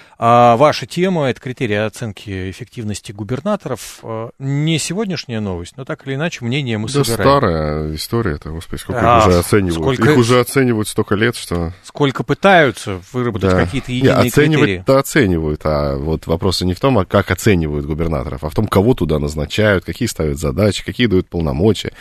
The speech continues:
Speaker 1: Но
Speaker 2: как
Speaker 1: здесь
Speaker 2: контролируют. Вот,
Speaker 1: понятно,
Speaker 2: вот
Speaker 1: ну,
Speaker 2: главное
Speaker 1: вроде
Speaker 2: это.
Speaker 1: все,
Speaker 2: Суть-то
Speaker 1: президент
Speaker 2: тут.
Speaker 1: подписал распоряжение, согласно которому выработаны четко-,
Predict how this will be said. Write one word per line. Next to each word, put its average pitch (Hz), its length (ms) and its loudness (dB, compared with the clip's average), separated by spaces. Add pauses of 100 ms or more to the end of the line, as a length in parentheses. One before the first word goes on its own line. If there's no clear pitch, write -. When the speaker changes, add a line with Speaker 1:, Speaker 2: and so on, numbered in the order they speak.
(100)
Speaker 1:
Но 135 160 -4
Speaker 2:
как 151 140 4
Speaker 1:
здесь - 100 -2
Speaker 2:
контролируют. 120 1000 2
Вот, 101 120 -4
Speaker 1:
понятно, 127 360 4
Speaker 2:
вот 143 120 2
Speaker 1:
ну, 156 80 2
Speaker 2:
главное 117 240 6
Speaker 1:
вроде 196 140 2
Speaker 2:
это. - 140 -8
Speaker 1:
все, 120 280 -8
Speaker 2:
Суть-то 107 160 -4
Speaker 1:
президент 117 320 0
Speaker 2:
тут. 135 160 -8
Speaker 1:
подписал 120 520 0
распоряжение, 110 680 -4
согласно 117 420 -6
которому 123 440 -6
выработаны 120 360 -6
четко-, 104 480 -10